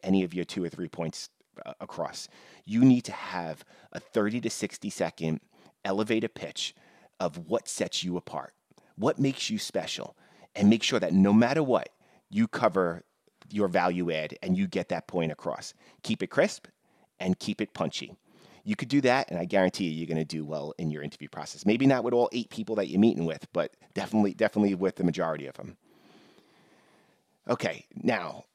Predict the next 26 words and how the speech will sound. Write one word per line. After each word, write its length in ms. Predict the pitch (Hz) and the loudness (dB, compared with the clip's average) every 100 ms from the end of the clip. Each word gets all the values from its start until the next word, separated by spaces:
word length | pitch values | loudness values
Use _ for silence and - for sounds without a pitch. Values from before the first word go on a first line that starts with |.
| _ _ _ - | _ _ _ -4
I've 140 | 127 | 4
been 100 | 120 | 4
part 280 | - 107 92 | 6 2 2
of 340 | 98 90 82 - | -2 -4 -4 0
many 260 | 101 98 92 | 4 6 6
interviews, 380 | 87 78 82 78 | 2 -4 -8 -2
both 220 | 95 104 | -2 0
as 160 | 104 | -2
the 160 | 98 98 | 2 4
interviewer 640 | 101 95 90 95 90 92 - - | 4 2 -2 0 0 -4 -10 -8
and 180 | 90 87 | -2 -2
the 60 | |
per-, 180 | - 87 76 _ | -2 -8 -10 _
person 420 | - 85 - 87 | -10 -8 -6 -8
conducting 480 | 80 85 80 - 78 | -4 -4 -4 -8 -8
the 60 | 76 | -6
interview, 280 | 76 76 78 | -8 -8 -4
and 100 | 87 | -2
I, 100 | 85 - | -4 -6
I, 160 | 87 76 | -14 -14
I 40 | |
kinda 320 | - 117 98 95 | -6 -2 0 -2
hinted 260 | - 104 95 | 0 0 2
at 140 | 87 | -2
it 100 | 82 | -4
before. 500 | - - 90 82 76 | -10 -12 -6 -6 -8